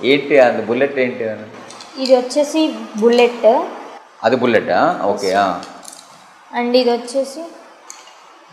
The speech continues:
Speaker 2: ఇది ఫ్లెక్చర్.
Speaker 1: So, అది అక్కడ లాక్ అవుతుంది అది.
Speaker 2: ఆ,
Speaker 1: ఓకే.
Speaker 2: ఇప్పుడు ఇక్కడ ఇలా లాక్ చేయాలి.
Speaker 1: ఓకే.
Speaker 2: And
Speaker 1: So, మనం యారోని పట్టుకోవాల్సిన అవసరం లేదైతే?
Speaker 2: No, sir.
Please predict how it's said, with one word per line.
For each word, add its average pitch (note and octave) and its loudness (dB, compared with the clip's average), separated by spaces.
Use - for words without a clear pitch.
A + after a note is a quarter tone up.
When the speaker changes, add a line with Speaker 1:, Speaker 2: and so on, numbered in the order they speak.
Speaker 2:
ఇది C4 -6
ఫ్లెక్చర్. A#3+ -4
Speaker 1:
So, C3 2
అది C3+ 8
అక్కడ D3+ 0
లాక్ C3 6
అవుతుంది A2 4
అది. F2+ -6
Speaker 2:
ఆ, G3+ -8
Speaker 1:
ఓకే. G3 2
Speaker 2:
ఇప్పుడు B3 0
ఇక్కడ C4+ 0
ఇలా A3+ 2
లాక్ G#3+ 0
చేయాలి. G3 -6
Speaker 1:
ఓకే. G2+ -2
Speaker 2:
And G#3 -18
Speaker 1:
So, F#3 2
మనం D3+ 4
యారోని D#3+ 6
పట్టుకోవాల్సిన D#3 2
అవసరం C3+ 2
లేదైతే? F#2+ 0
Speaker 2:
No, A#3+ -6
sir. A#3+ -12